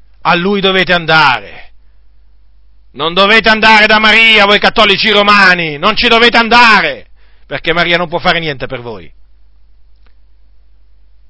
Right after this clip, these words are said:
Non avete bisogno di andare a Maria per andare d-, dopo a Gesù, no. Voi potete andare direttamente a Gesù, perché Gesù vi dice: "Venite a me."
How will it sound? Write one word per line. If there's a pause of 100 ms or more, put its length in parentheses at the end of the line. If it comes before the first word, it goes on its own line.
(180)
Non
avete
bisogno
di
andare
a
Maria (760)
per
andare
d-,
dopo
a
Gesù,
no. (340)
Voi
potete
andare
direttamente
a
Gesù,
perché
Gesù
vi
dice:
"Venite (180)
a
me."